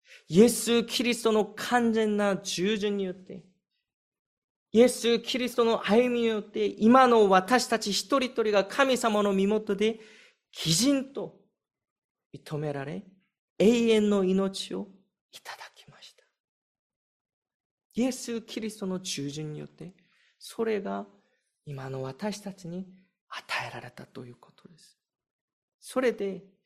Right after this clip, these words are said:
完全な従順によって与えられたこの義人という証明を、誰も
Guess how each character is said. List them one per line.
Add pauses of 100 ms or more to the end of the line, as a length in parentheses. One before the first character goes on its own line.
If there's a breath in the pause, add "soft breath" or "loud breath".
(360)
完
全
な
従
順
に
よ
っ
て
与
え
ら
れ
た
こ
の
義
人
と
い
う
証
明
を、 (540 soft breath)
誰
も